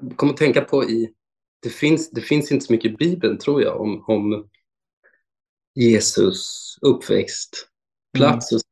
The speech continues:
Speaker 1: Han, han, men han, det finns någon, någon, någon liten glimt bara då han ser si-, sin uppväxtort från ett berg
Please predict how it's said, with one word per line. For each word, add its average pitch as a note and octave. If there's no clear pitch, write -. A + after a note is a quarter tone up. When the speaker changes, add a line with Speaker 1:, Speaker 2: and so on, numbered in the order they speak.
Speaker 1:
Han, A2
han, A2
men A#2+
han, A#2
det A#2
finns C#3
någon, A2
någon, G#2+
någon A#2+
liten A#2+
glimt F#3
bara G2
då B2
han A2+
ser D3
si-, B2
sin A#2
uppväxtort A2+
från A2
ett G#2+
berg G2